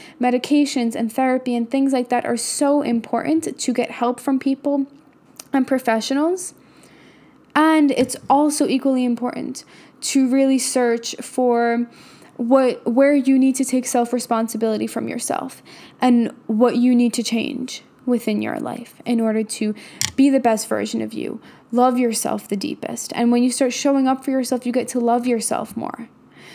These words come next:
When you love yourself more, you, you start to feel better in your life. And when you feel better, you show up better for other people. And then everything, it's like a ripple effect, right? But it has to start with taking self-responsibility for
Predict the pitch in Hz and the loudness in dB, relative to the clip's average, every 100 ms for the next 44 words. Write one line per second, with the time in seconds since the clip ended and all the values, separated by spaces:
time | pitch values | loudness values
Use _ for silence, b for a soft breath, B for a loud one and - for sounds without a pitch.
0 | B 247 269 262 262 277 294 302 269 247 | B 0 2 4 4 2 2 0 0 0
1 | 240 240 226 233 240 311 330 B B - | 0 -2 -2 0 2 0 -2 B B -2
2 | 240 254 254 254 247 B B 254 240 302 | 2 2 2 -2 -6 B B -4 2 0
3 | 294 247 269 240 202 202 220 220 208 202 | 0 -4 0 0 -2 -4 -2 -2 -4 -4
4 | - - - 247 - 254 254 262 269 - | -8 -8 -12 -14 -6 0 2 4 2 2
5 | 269 262 285 311 262 269 269 269 B B | -2 0 0 0 0 2 0 -2 B B
6 | - - 269 269 262 262 285 - - 240 | -12 -2 0 2 0 0 0 -2 -4 -2
7 | 226 - - 220 - 240 _ _ _ _ | -4 -6 -10 -10 -12 -18 _ _ _ _
8 | _ - - _ _ _ B B B 247 | _ -20 -20 _ _ _ B B B 0
9 | 254 269 262 285 269 262 262 285 294 311 | 2 2 2 0 0 0 0 0 2 0
10 | 311 233 226 247 240 - - _ B B | 0 -4 -4 -12 -14 -20 -20 _ B B
11 | B - 262 269 240 277 294 311 302 294 | B -2 0 0 0 0 0 0 -2 -2
12 | - 269 - 262 254 247 240 240 240 - | -2 -4 -2 0 0 0 -2 0 -4 -2
13 | 233 226 214 214 233 277 269 220 | -4 -4 -4 -2 0 -2 -2 -6